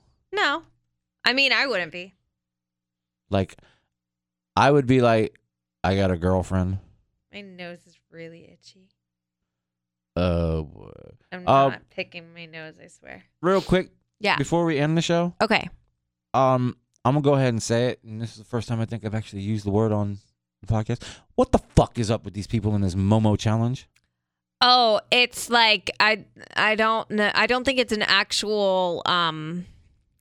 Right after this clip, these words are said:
Speaker 1: I don't, I don't know exactly what it, the face is really creeping me out, but apparently this challenge is popping up on kids'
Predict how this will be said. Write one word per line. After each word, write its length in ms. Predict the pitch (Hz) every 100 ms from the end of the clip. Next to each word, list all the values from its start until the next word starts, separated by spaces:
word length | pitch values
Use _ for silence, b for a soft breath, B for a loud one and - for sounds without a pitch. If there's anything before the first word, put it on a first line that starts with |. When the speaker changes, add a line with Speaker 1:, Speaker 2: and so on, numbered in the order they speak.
| _ - - _ _ _ _ _ _ _ _ _ _ 247
Speaker 1:
I 80 |
don't, 220 | 262 262 -
I 140 | 247 294
don't 280 | 311 311 311
know 200 | 359 370
exactly 640 | 262 208 214 214 247 294
what 160 | 285 254
it, 200 | 240 208
the 60 | 226
face 420 | - 269 330 403
is 160 | 349
really 420 | 208 190 202 202 196
creeping 500 | - 185 180 196 180
me 160 | 175
out, 380 | 156 160 240 220
but 120 | 202
apparently 640 | 208 202 208 214 240 247 240
this 400 | 202 208 - -
challenge 600 | - 202 185 196 196 190
is 160 | 190 -
popping 440 | - 180 190 185
up 160 | 180 -
on 220 | 165 160 -
kids' 840 | - 196 196 190 165 156 - -